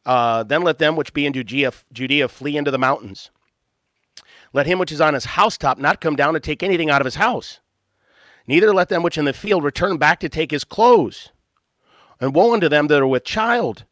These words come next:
and to them that give suck in those days. Pray, uh, but pray ye that your flight not be in winter,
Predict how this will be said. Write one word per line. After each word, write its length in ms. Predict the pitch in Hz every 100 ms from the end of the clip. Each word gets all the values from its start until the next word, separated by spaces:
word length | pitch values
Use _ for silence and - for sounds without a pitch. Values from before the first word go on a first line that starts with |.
| _ _ -
and 140 | 147
to 120 | 156 156
them 300 | 156 214 220
that 160 | 143
give 160 | 170 147
suck 280 | 226 226 170
in 120 | 147
those 180 | 135 127
days. 540 | 240 233 131 95 - _ _ _ _ -
Pray, 380 | - 240 254 160 -
uh, 160 | 139
but 220 | 123 147 -
pray 200 | 170 247
ye 160 | 175
that 180 | 147 147
your 80 | 151
flight 280 | - 196 247
not 200 | 151 143
be 100 | 139
in 100 | 127
winter, 420 | 147 180 123